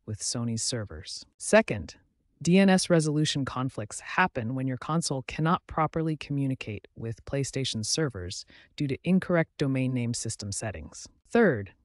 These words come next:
cache corruption occurs when temporary data stored on your console becomes damaged or outdated, interfering with normal PlayStation Store functions. The remaining three causes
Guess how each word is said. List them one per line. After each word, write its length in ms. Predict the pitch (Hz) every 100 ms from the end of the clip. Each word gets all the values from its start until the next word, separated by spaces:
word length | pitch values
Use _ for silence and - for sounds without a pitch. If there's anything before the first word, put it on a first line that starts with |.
| _ -
cache 320 | - 214 -
corruption 460 | - 180 - - 135
occurs 420 | - 143 139 -
when 100 | 123
temporary 480 | - 175 175 165 160
data 300 | 151 151 151
stored 340 | - 156 156
on 140 | 139
your 100 | 127
console 640 | 110 170 180 - 110 87 82
becomes 380 | - - 120 113
damaged 560 | 131 147 160 160 160 -
or 140 | 120 -
outdated, 680 | 156 - - 139 120 80 - _ _ _ _ -
interfering 520 | 190 247 202 190 180
with 180 | 147 151
normal 520 | 151 170 175 175 175
PlayStation 680 | - 151 151 - 143 - 143
Store 300 | - 123 117
functions. 720 | - 127 123 - 80 180 - - _
The 100 | 147
remaining 420 | 151 160 196 214
three 260 | - 175 170
causes 480 | - 147 143 143